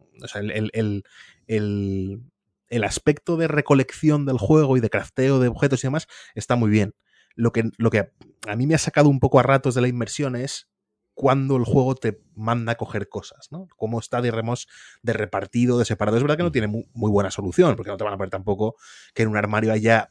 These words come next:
Speaker 1: diez botellas de alcohol, ¿no? Es decir, es una cosa que también el interés es que hay poquito, ¿no? En cada sitio y tal, ¿no?
Speaker 2: Y que
Speaker 1: Entonces,
Speaker 2: depende
Speaker 1: bueno.
Speaker 2: de la ju-, depende de la dificultad, eso se ajusta.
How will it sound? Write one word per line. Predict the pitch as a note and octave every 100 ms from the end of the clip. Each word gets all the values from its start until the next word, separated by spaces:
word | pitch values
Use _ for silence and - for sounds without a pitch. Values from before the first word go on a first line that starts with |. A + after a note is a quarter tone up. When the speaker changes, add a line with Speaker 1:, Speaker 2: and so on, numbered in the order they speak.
| _
Speaker 1:
diez | G2+ G#2+ C3 B2 A2
botellas | G#2+ G2+ G2+ F#2
de |
alcohol, | F#2+ F#2 B2 F#2+
¿no? | G#2+ D3+
Es | -
decir, | C3 F#2+
es | -
una | F#2
cosa | - A2+
que | G#2 - - -
también | G#2 A#2+
el | B2
interés | A#2 A2+ A#2 B2
es | -
que | G2+
hay | G#2 _ _ _ -
poquito, | G#2+ C3+ C#3+ B2+ B2+ C3
¿no? | C#3 C#3+
En | G#2
cada | - G#2
sitio | - E3+ D3 C3 B2+
y | A2
tal, | G2+ G2
¿no? | D#3 - -
Speaker 2:
Y | A#2+
que | B2
Speaker 1:
Entonces, | A2 A#2+ C3+
Speaker 2:
depende |
Speaker 1:
bueno. | B2 C3
Speaker 2:
de | B2+
la | B2+
ju-, | - C3 -
depende | A2 G2 A2+ G#2+ A#2
de |
la | A#2+ A#2
dificultad, | A2 A2 G#2 G2+ A#2+ G#2+
eso | - -
se | A2
ajusta. | - B2+ - - D#2+